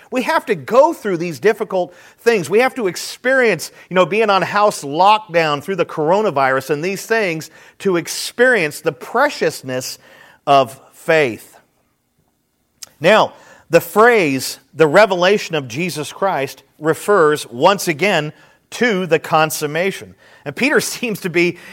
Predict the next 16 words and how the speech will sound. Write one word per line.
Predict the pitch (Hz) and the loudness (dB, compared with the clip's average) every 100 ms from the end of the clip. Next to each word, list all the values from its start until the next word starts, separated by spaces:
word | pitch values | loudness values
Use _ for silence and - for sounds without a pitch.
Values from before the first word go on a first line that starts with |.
| - | -6
in | 202 | -2
this | 180 175 | 0 -2
text, | - 175 165 - | 0 0 0 0
obsessed | 175 156 - - 233 240 - - | 0 0 -4 -2 4 4 2 0
with, | 160 147 - - - | 2 2 -2 -20 -4
with | 165 170 | 0 2
the | 160 165 | 2 4
last | 175 196 190 - | 4 4 2 0
day | 135 175 180 180 | 4 4 6 4
or | 156 | 2
the | 147 | 0
consummation | - 185 185 - 160 175 202 - 180 | -2 -2 -2 -2 -4 0 -2 -2 -6
when | 160 147 | -6 -6
Jesus | 170 185 165 - | -6 -6 -6 -2
comes | 165 156 | -2 -2
back. | 120 170 147 | 2 2 2